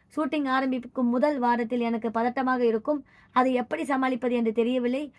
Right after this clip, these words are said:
பொதுவாக ஒரு வாரம் கழித்து நன்றாக இருக்கும். அதேபோல் ரிலீஸும், ரிலீஸுக்கு முன்னும் பின்னும் எனக்கு ரொம்ப பயமாக இருக்கும். போக போக சரியாகிவிடும் என்று நினைத்தேன். ஆனால் இப்போது அந்த பயம் அப்படியே தான் இருக்கிறது. ஒரு நடிகையாக எல்லா கதாபாத்திரங்களும் நடிக்க ஆசைப்படுவேன்.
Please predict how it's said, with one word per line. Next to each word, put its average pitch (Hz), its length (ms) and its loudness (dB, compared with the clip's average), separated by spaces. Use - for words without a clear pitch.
பொதுவாக 302 500 8
ஒரு 262 180 4
வாரம் 294 260 4
கழித்து 262 280 -2
நன்றாக 247 420 2
இருக்கும். 240 280 0
அதேபோல் 247 500 0
ரிலீஸும், 285 500 -4
ரிலீஸுக்கு 277 520 -2
முன்னும் 262 380 0
பின்னும் 254 240 0
எனக்கு 233 240 -2
ரொம்ப 247 460 0
பயமாக 247 500 0
இருக்கும். 226 420 -2
போக 294 300 4
போக 285 300 0
சரியாகிவிடும் 247 680 0
என்று 226 220 0
நினைத்தேன். 247 520 -4
ஆனால் 269 280 2
இப்போது 269 360 0
அந்த 226 180 0
பயம் 240 260 -2
அப்படியே 240 380 0
தான் 226 160 0
இருக்கிறது. 214 540 -2
ஒரு 247 200 2
நடிகையாக 294 600 2
எல்லா 254 280 2
கதாபாத்திரங்களும் 254 760 -2
நடிக்க 233 360 -2
ஆசைப்படுவேன். 226 600 -2